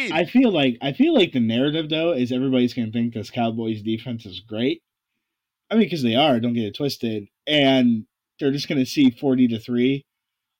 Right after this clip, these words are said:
Speaker 2: and just not play Daniel Jones.
Speaker 1: Yeah, yeah, I can see that. But, I mean, people played him last week, though.
Speaker 2: Uh, I mean, people did. I mean, but he sorta got there last week.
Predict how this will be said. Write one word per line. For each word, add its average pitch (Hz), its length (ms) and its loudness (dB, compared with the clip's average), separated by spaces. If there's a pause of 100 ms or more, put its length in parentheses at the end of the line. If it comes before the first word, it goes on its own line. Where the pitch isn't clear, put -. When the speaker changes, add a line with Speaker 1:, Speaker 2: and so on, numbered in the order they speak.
(220)
Speaker 2:
and 139 200 2
just 123 180 -2
not 120 220 -2
play 110 180 -6
Daniel 101 360 -8
Jones. 104 440 -10 (1160)
Speaker 1:
Yeah, 175 380 -6 (200)
yeah, 156 300 -6 (540)
I 175 100 -12
can 160 120 -16
see - 200 -18
that. 135 160 -8
But, 254 100 0
I 262 60 0
mean, 269 160 -6
people 262 260 -6
played 233 220 4
him - 60 -2
last 170 280 -4
week, 107 200 -12
though. 58 200 -20 (1400)
Speaker 2:
Uh, 269 300 -2
I 202 80 2
mean, 269 180 4
people 320 240 6
did. 277 260 2
I 185 80 -2
mean, 226 400 6
but 190 120 0
he 349 380 4
sorta 294 460 2
got 339 360 0
there 120 200 2
last 104 400 -4
week. 98 300 -10